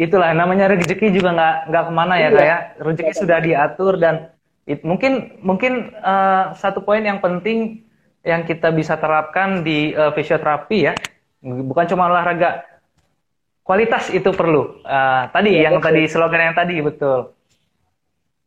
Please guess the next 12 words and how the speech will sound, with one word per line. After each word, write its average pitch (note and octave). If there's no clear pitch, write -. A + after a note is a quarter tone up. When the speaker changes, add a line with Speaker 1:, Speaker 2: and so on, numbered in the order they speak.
Speaker 1:
Berikan D3+
bukti, E3
Speaker 2:
Berikan D#3+
Speaker 1:
bukan D#3+
janji, C#3
Speaker 2:
bukti, A2
bukan A2
Speaker 1:
ya. C#3+
Speaker 2:
janji, -
iya, B3+
itu, -
itu, G3